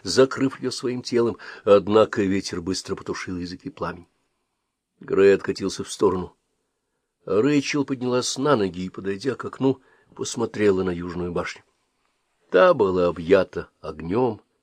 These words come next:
пламя вырывалось из всех ее четырех окон. Огненное буйство сопровождалось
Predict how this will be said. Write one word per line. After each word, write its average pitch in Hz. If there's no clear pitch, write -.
пламя 120
вырывалось 87
из 92
всех -
ее 87
четырех -
окон. 95
Огненное 87
буйство 139
сопровождалось 104